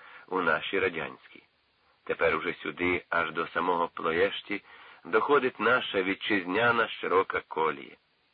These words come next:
Звідси вже й поїзди водять наші машиністи з нашими дівчатами-кочегарами.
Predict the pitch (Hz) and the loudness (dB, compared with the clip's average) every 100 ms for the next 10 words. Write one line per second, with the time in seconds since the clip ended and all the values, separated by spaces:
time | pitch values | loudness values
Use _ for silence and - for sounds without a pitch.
0 | _ _ - - - - 82 120 190 - | _ _ -20 -20 -16 -14 -4 -2 -2 0
1 | 175 160 170 160 147 143 120 98 139 127 | 0 4 2 4 4 4 0 0 2 4
2 | 123 127 120 95 101 123 - 107 98 90 | 4 2 0 2 2 2 0 0 0 0
3 | 85 117 131 - 117 113 _ _ _ _ | 0 0 -2 -6 -6 -6 _ _ _ _
4 | 76 82 104 - 90 82 82 80 82 82 | -6 0 0 0 -4 -2 -4 -6 -2 -2
5 | - 78 - - - 78 73 65 64 | -2 -8 -6 -10 -8 -4 -4 -4 -6